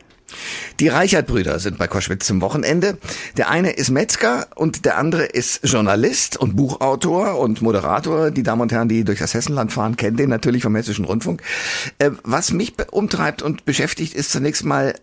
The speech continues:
eure Familie. Ihr seid ja regelrecht in einer Fleischerdynastie groß geworden.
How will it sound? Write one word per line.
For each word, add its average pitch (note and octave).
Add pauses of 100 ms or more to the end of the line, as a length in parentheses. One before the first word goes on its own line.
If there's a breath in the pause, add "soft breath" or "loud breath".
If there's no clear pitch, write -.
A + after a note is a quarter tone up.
(240)
eure C#3+
Familie. G#2+
Ihr G#2+
seid C#3+
ja E3+ (420 loud breath)
regelrecht D3
in -
einer B2
Fleischerdynastie B2
groß -
geworden. -